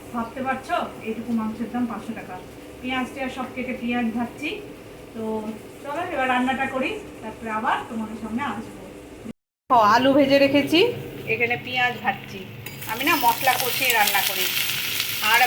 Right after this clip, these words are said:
ভাবছি একটু পোলাও করব। ঠিক আছে ফ্রেন্ডস, এই হচ্ছে আজকে সানডের স্পেশাল মেনু। তাহলে চলো, রান্নাটা করে নিই। আমার হিটারে রান্না করি তো, ধীরে ধীরে হয়। পেঁয়াজগুলোকে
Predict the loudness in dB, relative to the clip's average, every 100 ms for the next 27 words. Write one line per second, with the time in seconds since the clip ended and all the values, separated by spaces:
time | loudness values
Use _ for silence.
0 | 6 2 2 4 4 4 2 4 4 2
1 | -4 -2 2 4 6 4 0 -2 -2 -4
2 | -6 -8 -8 -8 -8 -10 -10 -10 -10 -10
3 | -4 0 0 0 4 4 4 -2 -8 -12
4 | -12 -10 -4 -4 -2 -4 2 4 4 2
5 | 2 4 2 2 2 2 0 0 -2 -4
6 | -4 2 2 2 -2 -10 -12 -12 -12 -12
7 | -10 -2 0 2 4 4 2 0 -6 -14
8 | -14 -16 -16 -16 -6 2 4 6 4 6
9 | 6 8 6 6 6 6 6 4 6 6
10 | 6 2 -4 -12 -14 -14 -14 -14 -10 -2
11 | -2 -2 0 2 6 6 6 4 4 2
12 | 4 4 4 2 -4 -8 -6 -2 -2 -2
13 | -4 -6 -8 -12 -8 -8 -8 -8 -2 0
14 | 0 0 -4 -2